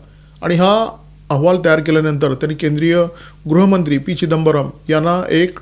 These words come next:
टिपण दिलं होतं आणि या टिपणावर तातडीने कारवाई करा अशा प्रकारची विनंती केली होती. या टिपणावर जर त्यावेळी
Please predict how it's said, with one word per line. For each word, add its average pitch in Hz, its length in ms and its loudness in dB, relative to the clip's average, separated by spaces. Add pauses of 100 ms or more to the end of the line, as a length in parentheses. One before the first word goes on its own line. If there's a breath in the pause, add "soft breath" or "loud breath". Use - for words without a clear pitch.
टिपण 180 280 -2
दिलं 160 140 4
होतं 151 300 2
आणि - 420 -6
या 180 80 4
टिपणावर 175 440 -2
तातडीने 165 460 -4
कारवाई 156 320 0
करा 151 220 0
अशा 135 160 -2
प्रकारची 156 340 -2
विनंती 170 340 -4
केली 156 180 -2
होती. 147 340 -4 (680 loud breath)
या 202 80 4
टिपणावर 214 440 0
जर 208 160 0
त्यावेळी 190 640 0